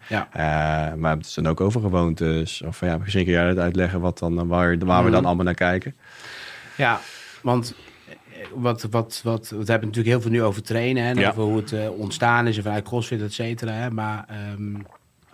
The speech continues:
Speaker 1: ik denk dat een beetje het, het grootste verschil, denk ik, wat wij maken, als je kijkt eigenlijk naar, want je gaat zoeken naar een onderscheidend vermogen, hè, ten opzichte van de rest van de industrie. Hè, want je bent natuurlijk, eh,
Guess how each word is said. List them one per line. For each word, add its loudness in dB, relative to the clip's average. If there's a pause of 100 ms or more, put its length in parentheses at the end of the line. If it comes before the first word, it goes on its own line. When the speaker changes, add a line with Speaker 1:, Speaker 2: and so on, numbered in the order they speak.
(200)
Speaker 1:
ik -4
denk 6
dat 6
een 2
beetje 4
het, -2
het -6
grootste 2
verschil, 2 (840)
denk 4
ik, -4
wat 2
wij 0
maken, 0
als -2
je -2
kijkt 2
eigenlijk -2
naar, -4
want -4
je -2
gaat 0
zoeken 0
naar 4
een 0
onderscheidend -4
vermogen, -4 (240)
hè, -12
ten -6
opzichte -8
van -6
de -6
rest -6
van -6
de -4
industrie. -6 (640)
Hè, -10
want -2
je -4
bent -6
natuurlijk, -4
eh, -4